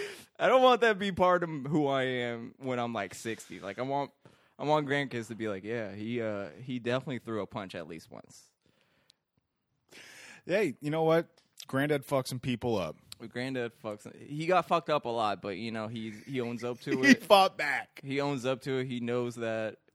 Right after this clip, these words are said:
Speaker 1: um, he cried to his mom too, too often, and, um, he cried in public one time.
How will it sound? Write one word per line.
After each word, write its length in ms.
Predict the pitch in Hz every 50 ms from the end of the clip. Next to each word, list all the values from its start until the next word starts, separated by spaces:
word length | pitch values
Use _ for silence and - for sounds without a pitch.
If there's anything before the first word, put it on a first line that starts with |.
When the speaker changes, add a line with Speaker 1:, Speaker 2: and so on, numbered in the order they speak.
| _ _ _ _ _ _ _ _ _ _ -
Speaker 1:
um, 200 | - 101 101 90 67 78 80 - 127 156 - - - - - _ _ _ _ _ _ _ -
he 220 | - 123 135 123
cried 520 | - - - 135 120 113 110 110 107 110 104 _ _ _ -
to 100 | - 127
his 200 | 117 107 107 104
mom 260 | 107 104 101 101 101
too, 380 | - - - 107 98 101 104 - _ _ _ _ _
too 200 | - - 127 113
often, 600 | 92 78 82 92 - - 98 87 87 95 98 113 127 _ _ _
and, 340 | - 95 95 95 95 92 85
um, 320 | 90 90 78 58 - 52 - _ _ _ _ _ _ _ _ _ _ _ _ _ _
he 160 | - - 123
cried 300 | 113 - 143 127 127 123
in 80 | 123 117
public 440 | - 117 110 104 90 107 107 - -
one 160 | 104 98 98
time. 460 | 98 - 107 95 92 92 95 90 -